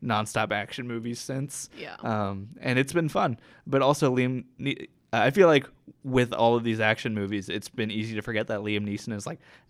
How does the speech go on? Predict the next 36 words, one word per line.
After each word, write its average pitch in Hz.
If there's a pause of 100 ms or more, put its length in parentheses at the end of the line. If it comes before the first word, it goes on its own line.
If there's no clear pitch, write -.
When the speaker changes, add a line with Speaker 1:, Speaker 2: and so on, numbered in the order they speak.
Speaker 1:
actually 120
a 104
really 101
good 98
actor. 139 (140)
Speaker 2:
Mm-hmm. 214
Speaker 1:
Um, 98 (140)
and, 104
like, 107
he's, 120
like, 120 (140)
like, -
yeah. 85 (340)
Um, 107
so 120
I'm, 113 (200)
I 135
guess 131
I'm 120
just 110
excited 104 (220)
for 120
him 104
to 101
get 92
back 90
to, -
like, -
more 120 (140)
dramatic 71
roles. - (160)
Speaker 2:
Mm-hmm. 208
Speaker 1:
Um, 104
he 135
was 147
in, 151